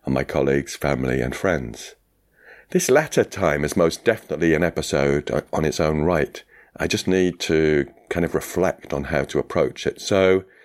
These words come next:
it will happen, I'm just not sure when. I just need some bit of thinking time on that. Anyway, I found these conversations with the Employee Assistance Programme to be very useful.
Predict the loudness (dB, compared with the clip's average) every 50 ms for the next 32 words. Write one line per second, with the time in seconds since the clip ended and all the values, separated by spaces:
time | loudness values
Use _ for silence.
0 | -20 -20 _ -2 -2 2 4 6 6 6 6 4 2 0 0 0 0 2 2 0
1 | -2 0 0 0 0 0 -2 -2 0 2 2 2 2 0 2 2 2 2 0 -2
2 | -4 -4 -4 -4 -4 -2 -2 -2 -4 -4 -4 -4 -4 -6 -8 -10 -16 -10 _ 0
3 | 0 0 0 0 0 0 0 0 -2 -4 -6 -4 -4 -4 -2 -2 -2 -2 -2 -2
4 | -4 -4 -8 _ -18 -20 _ _ _ _ -20 -20 -18 -18 -12 -4 0 2 4 4
5 | 4 4 2 -2 -8 _ -20 -20 -20 -20 -8 -4 -4 0 2 4 4 4 4 4
6 | 2 2 2 0 0 0 0 0 0 0 2 2 2 2 2 -2 -6 -4 -4 -4
7 | -2 0 0 0 -2 -2 -2 0 2 2 4 4 2 2 2 2 2 0 0 0
8 | 0 -2 -4 -4 -4 -4 -2 -2 -2 -2 -4 -4 -2 -2 0 2 2 2 2 2
9 | 0 0 0 -2 -4 -6 -6 -8